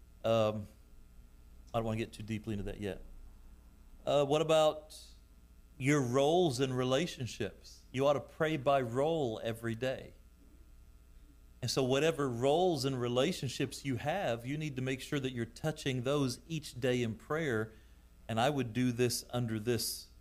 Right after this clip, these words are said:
segment. All right, what about your responsibilities? You need God's help. You need grace to fulfill all your responsibilities today.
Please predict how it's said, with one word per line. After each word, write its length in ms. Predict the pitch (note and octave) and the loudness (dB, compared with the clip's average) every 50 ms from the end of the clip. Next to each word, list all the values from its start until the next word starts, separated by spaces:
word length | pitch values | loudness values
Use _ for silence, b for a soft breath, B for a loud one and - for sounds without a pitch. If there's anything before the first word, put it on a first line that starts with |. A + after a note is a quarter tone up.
| - - - - - - - - - - | -20 -20 -20 -20 -20 -20 -20 -20 -16 -8
segment. 640 | - - - - D3 C#3+ D#3 C#3 A#2+ A2+ G#2+ G#2+ - - - - - - - - - - - - - - - - - - - - - - - - - - - - - - - - - - - - - - - | -6 -4 0 2 2 2 2 0 -2 -4 -4 -4 -6 -10 -20 -20 -20 -20 -20 -20 -20 -20 -20 -20 -20 -20 -20 -20 -20 -20 -20 -20 -20 -20 -20 -20 -20 -20 -20 -20 -20 -20 -20 -20 -20 -20 -20 -20 -20 -8 -4
All 60 | C#3 | -2
right, 60 | D3 D3 | 0 2
what 100 | C#3 C3 | 2 4
about 200 | C3+ C3+ C#3 C#3+ | 4 2 2 2
your 120 | C#3 C3+ | 0 0
responsibilities? 1160 | B2+ C3 B2+ - - - C3+ C3 C#3 C3+ - C#3 B2 A#2 C#3 D#3+ F3+ E3+ B2 G2+ F#2+ G2 G2+ A#2+ | 0 0 -2 -4 -2 0 0 2 2 -2 -4 -6 -4 -4 -2 -2 0 -2 -2 -4 -4 -4 -4 -2
You 100 | C#3+ D3+ | -2 -2
need 260 | D3+ C#3 C3+ A2 G#2 | -2 -2 -4 -4 -2
God's 440 | G#2+ B2 B2 B2+ C3 B2+ B2 - - | 2 4 4 6 4 4 0 0 0
help. 260 | C#3+ D3+ D#3+ D3+ - | 0 0 0 -2 -2
You 80 | C3 | -2
need 220 | B2+ B2 A2+ A2+ G#2+ | -2 -2 -2 -4 -4
grace 840 | G#2+ G#2 G#2+ A#2+ C3+ D3 D3 C3 B2+ D3+ C#3+ - - - - - - - - - _ - - - - - - - - - - - - - - - - - - - | -4 -2 2 4 4 4 4 2 2 0 -2 -6 -10 -12 -16 -18 -20 -20 -20 -20 _ -20 -20 -20 -20 -20 -20 -20 -20 -20 -20 -20 -20 -20 -20 -20 -20 -20 -4 -4
to 80 | E3 | -4
fulfill 420 | C#3+ - C3+ A#2+ - - - C#3+ C3+ | -2 -2 -4 -4 -4 -2 0 0 0
all 240 | C3 - B2 B2+ B2+ | 0 0 0 0 0
your 160 | A#2 B2 A#2+ | 0 -2 -2
responsibilities 1120 | A2+ A#2 A2 - - - B2+ A#2+ A#2+ A#2+ - A#2 A#2+ E3 F#3+ F3 B2+ A2 F#2+ - - - | -2 -4 -4 -4 -4 -4 -2 -2 -2 -4 -8 -8 -6 -4 -4 -4 -4 -4 -6 -8 -12 -14
today. 300 | - G2 F#2 E2+ D#2 - | -14 -12 -10 -12 -12 -12